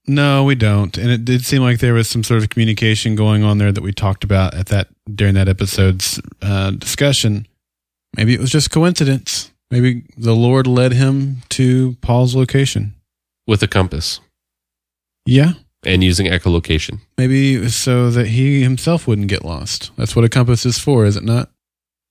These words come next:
Speaker 1: It's not usually used to find something unless you're following a map.
Speaker 2: Unless you're following coordinates.
Speaker 1: Yep. But it can also be used to make sure that you
Speaker 2: Like,
Speaker 1: are not getting off of the,
Speaker 2: like,
Speaker 1: your
Speaker 2: go fifty paces.
Speaker 1: Mm-hmm.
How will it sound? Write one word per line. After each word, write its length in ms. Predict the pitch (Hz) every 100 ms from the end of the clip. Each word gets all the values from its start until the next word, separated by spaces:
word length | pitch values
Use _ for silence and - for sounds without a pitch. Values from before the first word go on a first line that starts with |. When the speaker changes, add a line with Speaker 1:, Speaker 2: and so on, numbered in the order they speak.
| -
Speaker 1:
It's 160 | 117
not 140 | 131 117
usually 280 | 123 120
used 460 | 107 110 117 107 -
to 100 | 110
find 540 | - 113 110 104 101 - _ _ _ _ _ _
something 340 | - 143 127 107
unless 200 | 117 113
you're 80 | 113
following 360 | 113 107 101
a 60 | 90
map. 420 | 101 120 92 - - -
Speaker 2:
Unless 300 | 90 87 -
you're 80 |
following 460 | 92 - 95 92 90
coordinates. 720 | - 101 131 110 127 - - _ -
Speaker 1:
Yep. 240 | 104 - _ _ _ _ _ -
But 280 | 110 107 -
it 160 | 120
can 120 | -
also 300 | 139 123 143
be 160 | 139 113
used 400 | 104 101 113 -
to 100 | 110
make 220 | 101 101
sure 180 | - 110
that 120 | 104
you 60 | 101 101 101
Speaker 2:
Like, 100 | 101
Speaker 1:
are 80 |
not 320 | 98 104 104 - 101
getting 340 | 104 110 104 101
off 260 | 95 92
of 260 | 101 92 -
the, 60 | 107
Speaker 2:
like, 240 | 95 92
Speaker 1:
your 260 | 101 104 98 - 107
Speaker 2:
go 180 | 104 104
fifty 420 | - 107 - 101
paces. 760 | - 98 92 101 92 90 - -
Speaker 1:
Mm-hmm. 360 | 120 110 120